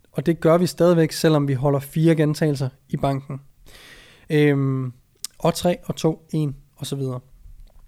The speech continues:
Så vi får stadigvæk noget ud af de her sæt, selvom at de er lidt lettere end at gå til failure, det er klart. Men det tillader os også at have mere opmærksomhed på teknikken.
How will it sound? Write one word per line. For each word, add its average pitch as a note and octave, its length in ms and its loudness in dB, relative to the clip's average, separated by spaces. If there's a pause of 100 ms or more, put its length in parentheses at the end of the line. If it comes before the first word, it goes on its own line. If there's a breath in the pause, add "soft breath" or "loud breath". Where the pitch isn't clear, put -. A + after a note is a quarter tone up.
(420 loud breath)
Så - 100 -2
vi D#3 120 6
får E3 140 0
stadigvæk F#3+ 480 4
noget E3+ 240 4
ud G#3 140 4
af D#3 100 4
de C#3+ 160 0
her C#3 120 0
sæt, - 380 -10 (160)
selvom G3+ 400 2
at C#3+ 120 0
de E3 80 0
er D#3 40 4
lidt F3 200 0
lettere E3 380 4 (140)
end D3+ 140 0
at C#3 60 -2
gå D3+ 160 0
til C#3+ 140 -8
failure, C#3 300 -4 (120)
det F3 60 -2
er F#3+ 40 -2
klart. F3 300 -2 (480 loud breath)
Men F3+ 240 2 (440 soft breath)
det C#3+ 100 -6
tillader F3+ 360 4
os C#3+ 180 -2
også D#3 260 -4
at C3+ 100 -10
have C#3+ 180 -6
mere D3+ 440 -2 (160)
opmærksomhed D3 640 -6
på C#3+ 240 -8
teknikken. D#3+ 520 -4